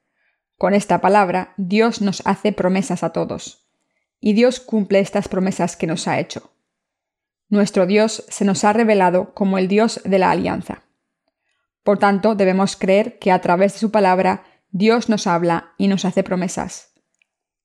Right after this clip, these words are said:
El Dios que nos creó es un Dios santo, y es el Dios que revela a través de su palabra. Y por tanto, solo a través de la palabra de Dios podemos conocer a este Dios santo,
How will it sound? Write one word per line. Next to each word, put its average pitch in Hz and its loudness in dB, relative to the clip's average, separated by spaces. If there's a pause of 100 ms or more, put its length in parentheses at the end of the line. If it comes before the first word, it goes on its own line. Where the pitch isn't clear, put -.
El 202 2
Dios 220 0
que 202 0
nos 220 0
creó 175 -2
es 196 -2
un 196 0
Dios 170 0
santo, 170 -6 (280)
y 196 0
es 196 -2
el 180 2
Dios 196 2
que 202 -2
revela 175 2
a 180 -2
través 185 0
de 190 -10
su 196 -4
palabra. - -2 (760)
Y 214 2
por 190 2
tanto, 208 0
solo 185 0
a 180 2
través 190 0 (260)
de 185 0
la 196 2
palabra 202 4
de 233 2
Dios 175 -2
podemos 196 0
conocer 196 0
a 180 2
este 190 -4
Dios 185 0
santo, - -4